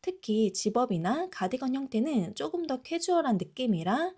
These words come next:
조거 팬츠나 양털 부츠와 함께 매치해주면 편안한 데일룩이 완성이 돼요. 하의는 톤만 살짝 맞춰주면 깔끔하게 연출돼서 겨울 코디가 훨씬 쉬워집니다.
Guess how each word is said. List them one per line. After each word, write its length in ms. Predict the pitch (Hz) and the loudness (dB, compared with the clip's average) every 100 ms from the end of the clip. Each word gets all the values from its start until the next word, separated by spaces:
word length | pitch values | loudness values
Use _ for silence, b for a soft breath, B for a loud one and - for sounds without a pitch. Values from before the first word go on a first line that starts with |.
| b - | b -4
조거 280 | - 220 254 | 0 0 0
팬츠나 680 | 339 359 - 180 202 311 | -4 -4 -2 2 2 2
양털 400 | 240 185 202 320 | 0 0 0 -2
부츠와 300 | 330 - 262 | -4 -4 -4
함께 180 | 262 262 | -4 -2
매치해주면 840 | 185 170 - 240 220 214 277 175 | -2 -2 0 2 2 0 2 0
편안한 500 | - 311 339 349 302 - | -2 -4 -2 -2 -4 -4
데일룩이 500 | 226 254 285 233 240 | -2 0 0 0 0
완성이 420 | 180 202 277 214 | 0 0 0 0
돼요. 280 | 156 143 - _ _ _ _ _ _ _ _ _ _ _ _ | 0 -2 -6 _ _ _ _ _ _ _ _ _ _ _ _
하의는 640 | 330 349 349 240 220 220 | -2 0 2 4 4 2
톤만 260 | 226 320 294 | 0 -6 -6
살짝 480 | 294 381 392 330 233 | -4 -4 -4 -4 -4
맞춰주면 800 | 180 - 262 202 247 254 170 175 | -4 -2 -2 0 2 2 0 -2
깔끔하게 580 | 285 311 - 330 285 202 | -4 -4 -4 -4 -2 0
연출돼서 800 | 180 - 262 180 175 294 403 | 0 0 -2 -2 -2 -2 -4
겨울 320 | - 185 185 - | -6 -2 -2 -2
코디가 340 | 302 277 220 | -6 -4 -4
훨씬 440 | 240 339 370 269 | 0 0 0 -4
쉬워집니다. 760 | 240 349 330 226 180 170 156 | -4 -2 0 0 0 -2 -6